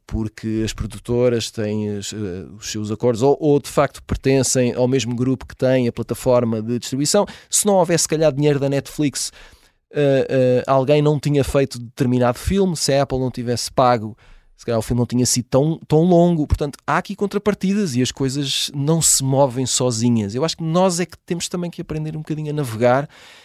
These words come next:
E, ehm, o cinema está aí, podemos, se me disseres, eh,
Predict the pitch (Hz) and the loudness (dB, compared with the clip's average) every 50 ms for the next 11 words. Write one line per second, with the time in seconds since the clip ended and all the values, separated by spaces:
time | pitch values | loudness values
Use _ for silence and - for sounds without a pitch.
0 | - _ _ _ _ _ - 127 123 120 117 117 117 110 - - 117 113 110 107 | -20 _ _ _ _ _ -2 0 2 2 2 2 0 0 -2 -2 -2 0 0 0
1 | 104 101 98 98 95 92 92 85 73 62 62 62 60 - - - _ _ _ _ | -2 -2 -2 -4 -6 -6 -8 -10 -12 -12 -14 -14 -16 -16 -18 -20 _ _ _ _
2 | - - - - 104 98 104 110 123 127 131 120 127 - - 135 123 113 113 123 | -10 -8 -4 -2 0 0 2 2 0 0 -2 -6 -8 -8 -6 -4 -2 -2 -2 -2
3 | 139 - - 101 110 107 110 113 - - - - - - _ - - - - 120 | -4 -6 -8 -6 -4 -4 -4 -4 -6 -10 -14 -18 -20 -20 _ -12 -8 -4 -2 -2
4 | 120 - - 147 131 - - - - - - - - - - - - _ _ _ | 0 4 4 4 4 2 -2 -8 -10 -14 -20 -20 -20 -20 -20 -20 -20 _ _ _
5 | _ - 117 113 110 110 107 107 104 101 101 98 95 90 80 73 60 | _ -2 0 2 2 2 2 2 0 0 0 -2 -2 -2 -4 -4 -6